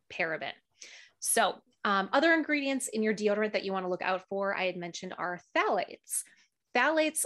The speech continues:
are a plasticizer. Phthalates are often found in perfumes. All it is, is something that is going to make one thing stick to another. So your deodorant, how does it stick to your arms? It uses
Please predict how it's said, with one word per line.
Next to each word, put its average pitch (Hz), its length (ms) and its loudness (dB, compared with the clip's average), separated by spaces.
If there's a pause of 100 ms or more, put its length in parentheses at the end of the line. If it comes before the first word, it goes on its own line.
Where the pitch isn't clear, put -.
(120)
are 196 400 2
a 190 260 -2
plasticizer. - 880 -4 (720)
Phthalates 233 360 2
are 226 100 2
often 208 320 0
found 202 360 -2
in 190 180 -6
perfumes. 208 800 -4 (120)
All 262 200 4
it 320 100 2
is, 277 200 2
is 226 160 -2
something 226 340 -2
that 196 120 0
is 190 100 -4
going 185 180 -6
to - 100 -12
make 185 160 -8
one 196 400 -4 (200)
thing 220 320 0
stick - 400 -8
to - 140 -6
another. 185 360 -6 (420)
So - 160 -2
your 196 180 0
deodorant, 233 520 2
how 196 220 0
does 208 160 -2
it 214 120 -8
stick - 300 -2
to - 140 -6
your 220 180 0
arms? 170 300 -6
It - 140 -10
uses 202 400 -4